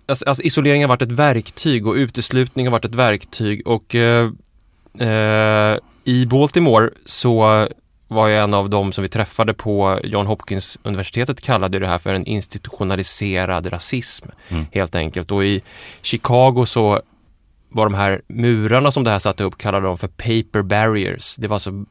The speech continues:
Speaker 1: barriärer i staden som var formulerade inte i den fysiska miljön, men
Speaker 2: Som
Speaker 1: formuler-
Speaker 2: lagstiftningar och liksom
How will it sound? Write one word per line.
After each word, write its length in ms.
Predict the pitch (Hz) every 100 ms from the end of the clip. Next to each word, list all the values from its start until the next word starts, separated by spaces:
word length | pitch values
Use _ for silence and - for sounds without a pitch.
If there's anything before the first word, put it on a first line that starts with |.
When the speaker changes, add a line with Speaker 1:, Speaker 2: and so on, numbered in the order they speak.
| _
Speaker 1:
barriärer 640 | 117 113 113 117 131 127
i 80 | 123
staden 440 | - 98 90 90 87
som 100 | 95
var 100 | 90 _ _ - -
formulerade 760 | - - 117 110 107 107 101 104
inte 320 | 113 101 139
i 220 | 139 123
den 140 | 113 104
fysiska 460 | 123 135 135 -
miljön, 360 | 110 98 90 -
men 280 | - 101 98 78
Speaker 2:
Som 20 | 113
Speaker 1:
formuler- 160 | 90 92
Speaker 2:
lagstiftningar 680 | - - 107 - 98 87 87
och 100 | 87
liksom 400 | 87 90 87